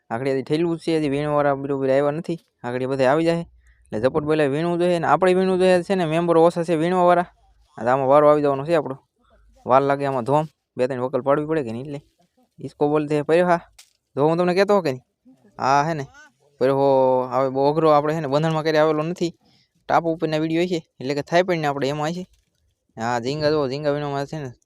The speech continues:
ધોમે ધોમ વાર લાગી જવાના છે. ને આપણે છે ને બેસી બેસીને આજ લાંબીના થઈ જવાના છે. કેટલી વાર લાગે ને આમાં કંઈ નક્કી જ નહીં. રાતે બહુ વાર લાગી છે.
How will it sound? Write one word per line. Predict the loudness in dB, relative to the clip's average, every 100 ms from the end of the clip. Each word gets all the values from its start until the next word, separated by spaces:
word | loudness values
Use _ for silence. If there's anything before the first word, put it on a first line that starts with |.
| _ -4
ધોમે | -2 -2
ધોમ | -2 2
વાર | 2
લાગી | 4 0 -2
જવાના | -4 -6
છે. | -10 -12 _ _ _ _ -8
ને | -6
આપણે | -4 -4
છે | -4
ને | -4
બેસી | -2 -2
બેસીને | -4 -4 -4
આજ | -6 -10 _ _ _ -6
લાંબીના | -4 -4 -8 -8
થઈ | -6
જવાના | -6 -6 -10
છે. | -12 -16 _ _ _ _ _ _ _ _
કેટલી | -14 -4 -2
વાર | 0
લાગે | 0 -2
ને | -2
આમાં | -4
કંઈ | -4 -6
નક્કી | -2 -2
જ | 0
નહીં. | -4 -8 _ _ _ -4
રાતે | 0 2 2
બહુ | 2 6
વાર | 6 4
લાગી | 0 -2
છે. | -2